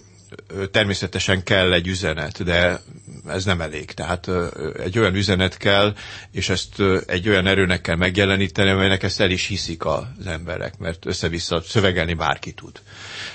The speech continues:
Ö, de az, hogy, ö, hogy, ö, meg tudja ezt valósítani, van-e benne elég erő, elég kitartás, állja-e az ütéseket például, ö, van-e realitásérzéke, ö, nem rohan-e bele fölösleges, ö,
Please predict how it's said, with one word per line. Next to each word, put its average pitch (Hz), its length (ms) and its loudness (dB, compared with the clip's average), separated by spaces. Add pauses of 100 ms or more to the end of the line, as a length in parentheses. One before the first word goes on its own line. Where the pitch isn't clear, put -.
Ö, 95 200 4
de 95 120 4
az, 104 260 4
hogy, 98 260 4
ö, 92 180 6 (260)
hogy, 92 320 0
ö, 92 180 2 (120)
meg 110 140 2
tudja 101 280 4
ezt 90 140 2
valósítani, 82 800 -2 (340)
van-e 101 240 2
benne 98 280 4
elég 95 300 4
erő, 82 380 2 (280)
elég 98 300 2
kitartás, - 800 -4 (400)
állja-e 95 440 6
az 95 120 2
ütéseket 82 680 -2
például, 71 640 -4 (460)
ö, 87 260 4 (160)
van-e 110 380 4 (180)
realitásérzéke, 87 1300 2 (120)
ö, 90 300 4 (220)
nem 104 320 2
rohan-e 98 380 4
bele 92 320 4
fölösleges, 90 800 0
ö, 90 240 4